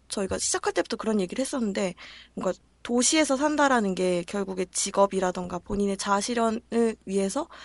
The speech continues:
많은 젊은이들이 뭐, 서울로 수도권으로 이렇게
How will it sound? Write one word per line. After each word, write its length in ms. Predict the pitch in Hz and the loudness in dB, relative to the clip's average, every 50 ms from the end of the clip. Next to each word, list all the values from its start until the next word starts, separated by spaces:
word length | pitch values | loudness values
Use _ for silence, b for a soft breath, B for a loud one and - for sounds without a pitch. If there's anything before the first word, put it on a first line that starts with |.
| B B B | B B B
많은 480 | - 202 196 208 214 214 208 208 208 202 _ - | -2 0 2 2 2 2 2 2 0 -2 _ -4
젊은이들이 720 | - 208 196 202 208 208 202 196 202 196 196 196 190 196 B B B B B B B B B B B | -2 0 2 2 2 2 2 2 0 0 0 -2 -2 -4 B B B B B B B B B B B
뭐, 220 | - 180 175 175 175 | -10 -8 -6 -6 -4
서울로 460 | - 285 285 285 277 269 262 233 214 | 0 4 6 6 6 6 6 4 2
수도권으로 680 | 202 - - - - - 262 240 233 226 214 208 190 196 | 0 -2 -6 -8 -4 -2 0 2 2 2 2 -2 -2 -4
이렇게 380 | 208 - - - - 190 180 | -6 -8 -10 -8 -8 -8 -8